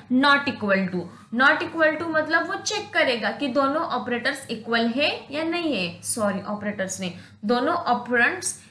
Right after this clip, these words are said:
equal, अ, है या नहीं, वो चेक करके बताएगा आपको। अभी देखो, A की value ten है, B की value twenty है, तो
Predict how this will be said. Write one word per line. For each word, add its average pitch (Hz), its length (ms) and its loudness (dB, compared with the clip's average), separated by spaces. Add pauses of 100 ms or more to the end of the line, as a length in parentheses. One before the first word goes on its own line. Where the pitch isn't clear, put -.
(120)
equal, 254 360 2
अ, 220 380 -2
है 302 380 0
या 277 100 2
नहीं, 285 240 0
वो 320 140 -4
चेक 262 340 -4
करके 214 300 -2
बताएगा 185 560 0
आपको। 170 360 -2 (500)
अभी 254 200 4
देखो, 269 240 2
A 254 220 0
की 302 100 -4
value 294 240 0
ten 285 340 0
है, 302 140 -4
B 269 180 -2
की 277 100 -6
value 277 260 0
twenty 247 420 0
है, 190 120 2
तो 190 320 -6